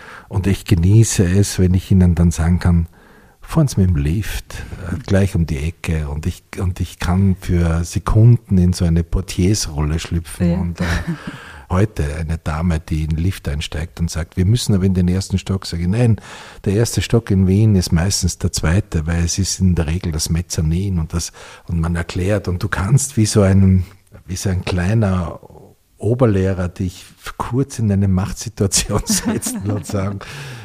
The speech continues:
Speaker 1: äh, was du schon alles weißt.
Speaker 2: Ja.
Speaker 1: Ja, und ich, wissen Sie, ich bin schon länger hier. Und so <laughs> irgendwie diesen Nimbus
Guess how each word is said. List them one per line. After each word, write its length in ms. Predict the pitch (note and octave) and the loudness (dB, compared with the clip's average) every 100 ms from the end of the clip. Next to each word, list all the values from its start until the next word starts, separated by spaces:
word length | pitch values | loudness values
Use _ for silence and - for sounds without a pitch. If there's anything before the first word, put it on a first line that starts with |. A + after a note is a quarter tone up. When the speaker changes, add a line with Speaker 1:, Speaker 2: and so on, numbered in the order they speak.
| - | -14
Speaker 1:
äh, 520 | A#3+ G2+ G2+ G2 F#2+ E2+ | -8 -4 -4 -4 -4 -6
was 160 | G2 - | -8 -2
du 100 | C3+ | 0
schon 200 | C#3 B2+ | 2 0
alles 280 | A#2+ A#2+ A#2 | 2 0 0
weißt. 360 | A2+ A#2+ A#2 | -2 -2 -2
Speaker 2:
Ja. 140 | G#3+ A#3 | -2 -2
Speaker 1:
Ja, 180 | G#2 A2+ | -2 -2
und 140 | A2+ C#3+ | 0 -2
ich, 120 | - | 0
wissen 300 | A#3+ C3+ C#3+ | 0 0 2
Sie, 80 | C3+ | 2
ich 180 | B2+ B2 | 0 0
bin 160 | C3+ | -2
schon 160 | A2+ B2 | 0 0
länger 460 | A2 G#2 F2 D2+ | 0 -2 -2 -4
hier. 280 | D#2+ F2+ F2+ A2+ | -4 -2 -2 0
Und 100 | C#3+ | -2
so 180 | - D3 D3 | -2 -2 -2
<laughs> 100 | - | -2
irgendwie 360 | - E3 D3+ D3 F3+ F3+ C3+ - | -2 -2 -2 -2 -4 -12 -14 -12
diesen 360 | C3+ C#3+ C#3+ | -4 0 4
Nimbus 640 | C#3+ F3 G3+ D3+ D3 - C3+ | 4 4 4 2 2 -2 -8